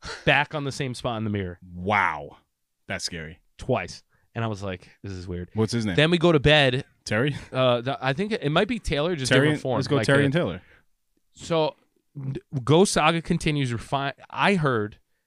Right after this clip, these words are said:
Speaker 1: that when you do renovations and you make a lot of noise, that the spirits awake and they wanna see what's going on to their house. I think they hear me in the morning clanging weights.
Speaker 2: <laughs> They hear big boy.
Speaker 1: And I'm waking them
Speaker 2: They
Speaker 1: up.
Speaker 2: see this big little dude in the basement.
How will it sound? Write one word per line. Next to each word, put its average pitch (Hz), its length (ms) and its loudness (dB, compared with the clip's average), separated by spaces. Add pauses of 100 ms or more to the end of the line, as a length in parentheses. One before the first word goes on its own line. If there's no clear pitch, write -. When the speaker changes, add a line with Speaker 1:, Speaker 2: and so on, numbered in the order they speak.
(420)
Speaker 1:
that 120 280 0
when 120 220 0
you 147 140 2
do 147 140 2
renovations 127 680 0
and 104 80 -4
you 101 60 -2
make 107 180 -4
a 120 60 -6
lot 107 160 -4
of 101 40 -8
noise, 101 600 -6 (560)
that 104 320 -4 (280)
the 101 120 -8
spirits 127 480 -2
awake 104 440 -6
and 107 80 -8
they 104 60 -2
wanna 104 220 -4
see - 120 -10
what's 98 120 -6
going 104 180 -4
on 101 140 -4
to 92 100 -10
their 90 80 -6
house. 107 240 -6 (340)
I 156 140 -10
think 143 240 -12
they 110 120 -4
hear 127 200 -6
me 123 100 -6
in 110 60 -8
the 98 60 -10
morning 104 340 -10
clanging 123 500 -8
weights. 104 440 -10 (180)
Speaker 2:
<laughs> - 180 -20
They 135 100 -2
hear 143 120 4
big 143 280 4
boy. 123 280 8
Speaker 1:
And 151 120 2
I'm 151 160 2
waking 151 280 0
them 127 140 -2
Speaker 2:
They 139 80 6
Speaker 1:
up. - 60 4
Speaker 2:
see 196 120 6
this 175 160 8
big 151 220 6
little 165 240 6
dude 156 300 10
in 143 80 8
the 131 60 8
basement. 127 520 2